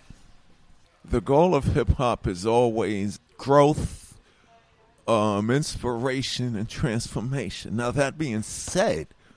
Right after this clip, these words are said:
there's two types of hip hop now. There's showbiz hip hop, and there's hip hop that is the culture. Now, the showbiz hip hop is dominating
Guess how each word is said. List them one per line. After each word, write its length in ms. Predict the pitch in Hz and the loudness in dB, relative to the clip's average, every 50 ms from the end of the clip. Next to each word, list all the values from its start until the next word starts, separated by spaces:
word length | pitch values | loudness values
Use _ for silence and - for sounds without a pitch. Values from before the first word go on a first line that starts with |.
| _ _ _ _ _ - - _ _ _ _ _ _ - | _ _ _ _ _ -20 -20 _ _ _ _ _ _ -6
there's 180 | 139 139 131 - - | -4 -4 -4 -4 -4
two 160 | - - 180 | -4 -4 -4
types 360 | - - 175 131 139 - - | -4 -2 -2 -2 -2 -2 -4
of 120 | 98 92 | -4 -4
hip 200 | 120 143 - - | -2 -2 -2 -2
hop 220 | - 71 65 - - - - - | -4 -6 -8 -10 -16 -20 -16 -12
now. 360 | 76 76 69 67 62 64 69 - - - - - | -10 -10 -10 -10 -12 -14 -16 -18 -18 -14 -4 0
There's 220 | 117 113 104 98 | 2 4 4 4
showbiz 720 | - - - - 156 135 139 151 147 139 147 160 160 - | 2 0 0 2 4 4 4 4 4 2 2 0 0 0
hip 200 | - 160 156 - | 0 0 0 0
hop, 340 | - 156 156 165 - - _ _ _ _ _ _ - _ _ _ | 0 0 -2 -2 -4 -10 _ _ _ _ _ _ -20 _ _ _
and 140 | - - 90 | -12 -8 -6
there's 300 | 117 127 101 - - - | -4 -4 -4 -4 -4 -4
hip 180 | - 160 - - | -4 -2 0 0
hop 260 | - 160 131 95 - | 0 0 0 -2 -2
that 180 | - 113 113 104 | -4 -6 -6 -6
is 140 | 110 98 - | -6 -8 -8
the 80 | 101 | -10
culture. 640 | - - - 127 131 92 78 - - - 71 64 - - - _ _ _ _ _ _ _ - | -12 -10 -6 -4 -4 -4 -4 -6 -10 -14 -14 -16 -16 -20 -20 _ _ _ _ _ _ _ -10
Now, 340 | 110 131 120 85 76 80 - _ - - - - _ _ - - | -8 -6 -6 -6 -6 -10 -12 _ -20 -20 -20 -20 _ _ -12 -8
the 80 | - | -8
showbiz 880 | 87 - - - - 143 135 151 170 156 - 147 135 113 113 - - - | -6 -6 -6 -4 0 4 4 4 4 4 2 2 0 0 0 -4 -6 -4
hip 200 | 156 151 - - - - | -2 -2 -2 -2 -4 -4
hop 340 | - 104 92 78 76 - - _ _ - _ _ _ _ _ _ _ _ _ _ _ - | -4 -4 -2 -4 -4 -8 -12 _ _ -20 _ _ _ _ _ _ _ _ _ _ _ -2
is 400 | 117 117 110 104 98 95 87 73 | 0 0 0 0 -2 -6 -10 -6
dominating 1120 | - 117 104 113 151 160 151 120 120 117 92 90 98 85 82 87 80 82 87 92 104 110 | -4 -2 0 0 0 0 0 -2 -2 -2 -2 -4 -4 -4 -4 -4 -4 -6 -6 -8 -10 -12